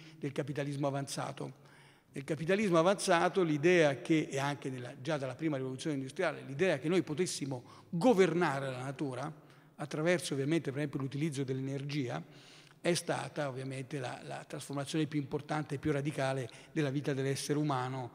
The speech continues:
da quando è apparso sulla Terra, appunto, la scoperta della macchina, eh, a vapore.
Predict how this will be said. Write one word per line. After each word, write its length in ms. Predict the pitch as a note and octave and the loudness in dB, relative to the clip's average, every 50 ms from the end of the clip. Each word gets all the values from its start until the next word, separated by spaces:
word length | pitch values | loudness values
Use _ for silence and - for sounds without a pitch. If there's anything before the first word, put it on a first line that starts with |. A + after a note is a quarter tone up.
| - - - - | -16 -20 -18 -12
da 100 | - C#3+ | -10 -4
quando 260 | C3+ - D#3 D3+ C#3 C#3+ | 0 2 2 2 2 0
è 20 | |
apparso 320 | C#3 - E3 D3+ C#3+ - | 0 2 2 2 2 0
sulla 240 | C#3 - D3+ C#3+ D3+ | -6 -2 0 0 0
Terra, 460 | D#3 - B2 A#2+ B2 - - C#3 - | 0 0 -4 -4 -4 -6 -8 -8 -8
appunto, 440 | - - C#3 - - D3 C#3+ C3+ - | -8 -10 -10 -6 -4 -4 -2 -2 -2
la 80 | C#3+ C3+ | -2 -4
scoperta 640 | C3 - - D3 B2+ C#3+ C3+ C3 - - C#3+ C3+ - - - - - - - | -4 -6 -6 -6 -4 -4 -6 -6 -8 -10 -10 -10 -10 -12 -20 -20 -20 -18 -8
della 220 | - D3 D3+ C#3+ | -2 -2 0 0
macchina, 600 | C3+ C#3+ C#3 C#3 - - - D3 C#3+ C#3 D3 C#3+ | 0 0 0 -2 -2 -4 -4 -4 -2 -4 -6 -6
eh, 560 | - D3+ D3 C#3+ C#3 C#3 C#3 C#3 C#3+ C3+ C3+ - | -8 -8 -6 -6 -6 -8 -8 -10 -10 -10 -10 -8
a 120 | - C#3+ | -6 -4
vapore. 600 | D3 C#3+ D3+ - - D#3+ C#3+ C3 B2+ B2+ C3+ B2+ | -2 -2 -2 0 0 0 0 0 -2 -4 -8 -10